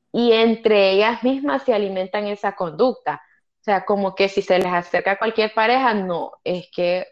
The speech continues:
usted está para más, no, con ese hombre no". Porque lo que, es lo que yo te digo, o sea, a veces no ven el potencial en las personas porque tienen esa característica de que piensan,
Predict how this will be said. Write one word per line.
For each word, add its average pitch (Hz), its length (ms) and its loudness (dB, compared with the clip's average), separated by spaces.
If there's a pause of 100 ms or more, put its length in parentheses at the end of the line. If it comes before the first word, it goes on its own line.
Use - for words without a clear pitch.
usted 175 380 -2
está 139 300 -2
para 165 220 0
más, 202 340 -4 (140)
no, 143 200 -16 (100)
con 175 200 -8
ese 165 240 -6
hombre 208 240 -4
no". 214 220 -4 (460)
Porque 226 320 2
lo 220 180 4
que, - 160 -6
es 226 140 2
lo 233 180 2
que 240 120 2
yo 208 100 -2
te 220 80 0
digo, 392 240 2
o - 40 2
sea, - 120 -4
a 196 80 2
veces 196 280 0
no 247 140 2
ven 233 160 0
el 254 160 -2
potencial 214 520 0
en 208 120 0
las 247 180 -2
personas 254 560 0 (240)
porque 220 240 2
tienen 202 340 0
esa 240 220 -4
característica 254 960 0
de 226 140 4
que 226 120 2
piensan, 190 580 -4